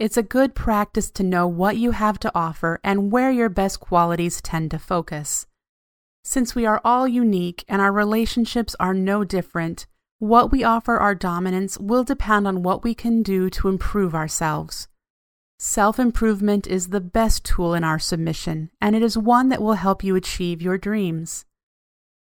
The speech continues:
The key behaviors we'll be talking about today will be self-motivation, flexibility,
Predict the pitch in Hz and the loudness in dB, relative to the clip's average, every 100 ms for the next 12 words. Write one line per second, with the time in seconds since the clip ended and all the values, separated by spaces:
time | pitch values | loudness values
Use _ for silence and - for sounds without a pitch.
0 | _ - 233 - 277 277 277 214 202 185 | _ -6 -6 0 4 4 4 2 0 2
1 | 185 180 190 208 214 226 190 180 - 190 | 0 0 0 0 0 -2 -2 -2 -2 -2
2 | 180 180 - 196 185 190 190 233 226 208 | 0 -2 -2 -6 -2 -2 -2 -4 -2 0
3 | 208 208 202 - 190 185 - 185 185 180 | 2 0 -2 0 0 -2 0 0 0 0
4 | 214 202 - 156 156 - _ _ _ - | -2 -2 -4 -4 -6 -14 _ _ _ -4
5 | 247 247 - 254 208 190 160 160 160 | 2 2 0 -2 0 -2 -2 -4 -10